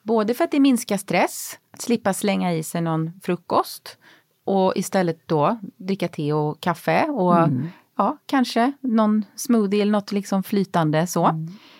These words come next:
Speaker 1: Eh, och jag har börjat med snyggsmoothien lite mer
Speaker 2: Mm.
Speaker 1: igen. Det blev
Speaker 2: Mm.
Speaker 1: någon slags paus här när jag bara
Speaker 2: Mm.
Speaker 1: skulle äta gröt hela tiden.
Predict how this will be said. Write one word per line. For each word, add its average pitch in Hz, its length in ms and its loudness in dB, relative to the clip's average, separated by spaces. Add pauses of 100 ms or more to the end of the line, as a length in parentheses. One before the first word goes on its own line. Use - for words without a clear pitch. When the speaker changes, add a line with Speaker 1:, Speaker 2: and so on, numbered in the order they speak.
(280)
Speaker 1:
Eh, 190 340 0
och 226 80 0
jag 233 40 4
har 233 40 2
börjat 214 360 2
med 208 140 2
snyggsmoothien 208 800 4
lite 277 240 2
mer 233 240 4
Speaker 2:
Mm. 214 140 6
Speaker 1:
igen. 190 280 6
Det 233 120 4
blev 190 160 6
Speaker 2:
Mm. 208 100 6
Speaker 1:
någon 254 120 6
slags 240 220 -4
paus 269 460 2
här 143 140 2
när 170 100 2
jag 156 140 0
bara 156 100 4
Speaker 2:
Mm. - 100 4
Speaker 1:
skulle 151 180 -2
äta 147 140 -4
gröt 180 460 0
hela - 140 -2
tiden. 190 560 -2